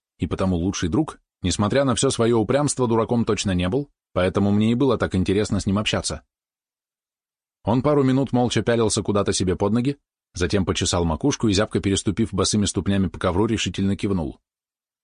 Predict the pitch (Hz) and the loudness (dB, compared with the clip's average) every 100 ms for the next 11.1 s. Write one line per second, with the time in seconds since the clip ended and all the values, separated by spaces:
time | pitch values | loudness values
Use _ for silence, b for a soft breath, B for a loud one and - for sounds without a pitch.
0 | _ _ _ _ 131 - 92 - - _ | _ _ _ _ -6 -4 -4 -6 -12 _
1 | _ _ _ _ _ _ - 135 117 110 | _ _ _ _ _ _ -4 0 2 2
2 | 104 107 - 90 - 87 90 85 76 - | 2 0 0 -2 -4 -4 -4 -4 -8 -14
3 | _ _ _ _ _ _ _ _ _ _ | _ _ _ _ _ _ _ _ _ _
4 | 101 98 107 98 - 147 139 - - 104 | -4 -2 0 0 0 2 0 0 0 0
5 | 92 92 90 - 110 98 101 104 110 107 | 2 -2 -2 -2 0 2 2 4 2 2
6 | 104 104 - 107 101 104 113 104 131 107 | 2 0 -2 -2 -2 -2 -2 -2 -2 -4
7 | 87 71 - _ _ _ _ _ _ _ | -6 -8 -14 _ _ _ _ _ _ _
8 | _ 107 95 90 104 101 101 101 107 104 | _ -2 0 2 2 2 2 2 2 2
9 | 107 101 113 123 101 69 - _ _ 98 | 0 0 0 0 0 -4 -8 _ _ -4
10 | 87 104 104 117 110 120 123 131 127 76 | 0 0 2 2 2 2 2 0 0 -4
11 | - | -10